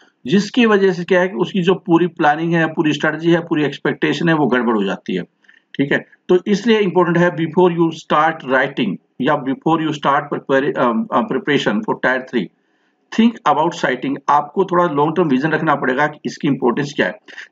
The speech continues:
This is writing skill test, not an English और Hindi और जीके और जीए टेस्ट। कई बच्चे सोचते हैं कि अगर मेरी English अच्छी है तो वो क्या, उनको लगता है कि वो अच्छा तो लिख ही देंगे, जबकि ऐसा बिल्कुल भी नहीं होता। मैंने ऐसे भी student देखे हैं जो two hundred marks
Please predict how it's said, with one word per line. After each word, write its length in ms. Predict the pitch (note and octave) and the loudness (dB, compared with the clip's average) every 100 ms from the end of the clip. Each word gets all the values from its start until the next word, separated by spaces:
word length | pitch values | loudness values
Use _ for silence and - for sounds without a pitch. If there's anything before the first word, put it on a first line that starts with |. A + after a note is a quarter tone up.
| - | 2
This 160 | A3+ C4 | 4 4
is 100 | A#3+ | 2
writing 480 | F3 E3 E3 A3+ A3 | 2 0 -2 -2 0
skill 240 | A3+ G3+ | 0 2
test, 280 | G3+ F#3 F#3 | 2 2 4
not 200 | E3 F3+ | 4 2
an 320 | F3 F3+ E3 | -2 -2 -4
English 280 | D#3+ E3+ E3+ - | 2 4 2 2
और 160 | D3+ D3+ | 0 2
Hindi 380 | C#3+ C#3 C#3+ D#3+ | 0 0 2 0
और 320 | C#3+ D3 B2+ | 2 0 0
जीके 360 | A#2+ C#3 D#3+ | -4 -2 0
और 180 | D3+ C3+ | 2 0
जीए 260 | A2 A2+ G#2+ | 2 2 2
टेस्ट। 360 | G#2 F#2 - - _ _ | 0 -8 -8 -18 _ _
कई 160 | - F3+ | 0 0
बच्चे 260 | G3+ G#3 G3 | 2 0 2
सोचते 340 | F#3+ E3+ A#3+ | 2 0 0
हैं 140 | F#3 | 0
कि 100 | F3+ | 2
अगर 200 | F3+ E3 | 0 2
मेरी 200 | E3 F3 F3 | 2 2 2
English 320 | D#3+ D#3+ F3 | 0 0 2
अच्छी 260 | D#3+ D#3 E3+ | 0 -4 -2
है 220 | B2 G2 - _ _ _ - | 0 -2 -6 _ _ _ -4
तो 80 | D#3 | 2
वो 160 | E3+ | 2
क्या, 200 | E3+ F3+ - | 2 0 0
उनको 240 | E3+ F3 | 0 2
लगता 260 | E3+ E3 E3+ | 0 0 -2
है 100 | E3 | -2
कि 220 | E3 F3 | 0 0
वो 280 | D3 C3+ D#3+ | 0 0 0
अच्छा 260 | D3+ - | 0 -2
तो 140 | D#3+ D#3+ | -4 -2
लिख 200 | D3 E3 | -2 0
ही 60 | |
देंगे, 340 | E3+ E3 D#3 - | 2 2 -2 -6
जबकि 260 | B2+ D3+ F#3 | -4 -2 0
ऐसा 420 | E3+ C#3 D3 F#3 | 0 0 0 -2
बिल्कुल 480 | D#3+ C#3 C#3+ F3 D#3+ | -2 -2 0 2 2
भी 140 | D#3 | 2
नहीं 140 | D3+ C#3 | 2 2
होता। 380 | A2+ A#2 G#2+ - _ _ - | 0 -2 -4 -4 _ _ -2
मैंने 280 | C3 D#3+ | 0 0
ऐसे 380 | F#3 C#3+ D3 F#3 | -2 -2 -2 0
भी 60 | F3+ | 0
student 280 | E3+ E3+ E3 | 0 0 2
देखे 220 | E3 F#3 | 0 0
हैं 80 | E3 | 0
जो 100 | E3+ | 0
two 320 | - G3+ F#3+ | 0 2 4
hundred 340 | F3 E3 E3+ | 2 2 0
marks 320 | D3+ D3 D3+ | 2 0 0